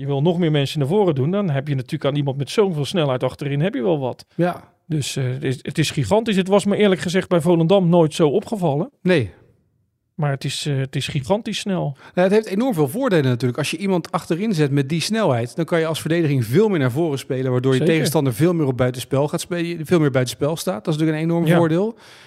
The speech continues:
Speaker 2: Je kan veel meer de boel compact houden, omdat je echt hoog druk kan zetten eigenlijk als, als verdediging.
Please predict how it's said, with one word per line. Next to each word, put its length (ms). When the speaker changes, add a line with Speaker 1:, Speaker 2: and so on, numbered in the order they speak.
Speaker 2:
Je 140
kan 200
veel 240
meer 300
de 160
boel 160
compact 400
houden, 280
omdat 180
je 80
echt 180
hoog 240
druk 220
kan 160
zetten 260
eigenlijk 300
als, 180
als 160
verdediging. 640